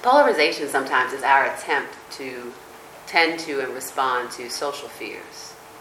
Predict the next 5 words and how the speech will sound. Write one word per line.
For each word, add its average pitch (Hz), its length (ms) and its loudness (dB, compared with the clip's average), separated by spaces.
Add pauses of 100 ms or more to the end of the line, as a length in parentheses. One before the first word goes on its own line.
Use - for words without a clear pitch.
(3000)
We're 160 80 -2
looking 226 240 0
for 170 160 0
something 139 320 0
clear 113 480 -6